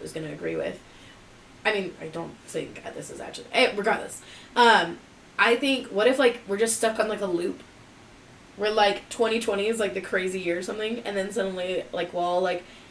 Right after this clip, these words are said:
have our memories erased because of that freaking proton thingy or whatever. We're stuck in, like, a loop.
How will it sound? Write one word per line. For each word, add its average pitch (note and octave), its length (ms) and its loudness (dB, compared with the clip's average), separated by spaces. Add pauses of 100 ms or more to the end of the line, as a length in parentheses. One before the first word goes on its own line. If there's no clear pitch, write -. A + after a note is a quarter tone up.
(220)
have G3+ 140 0
our F#3 80 0
memories F#3+ 340 0
erased F3 300 -2
because A3 260 -2
of G3+ 100 2
that F#3+ 140 0
freaking F3+ 420 -6 (640)
proton A3 480 0
thingy E3+ 240 -4
or E3 80 -2
whatever. D#3 380 -2 (200)
We're G3 80 2
stuck A3+ 280 2
in, A#3 80 4
like, G3+ 140 0
a F#3 80 0
loop. G#3+ 340 2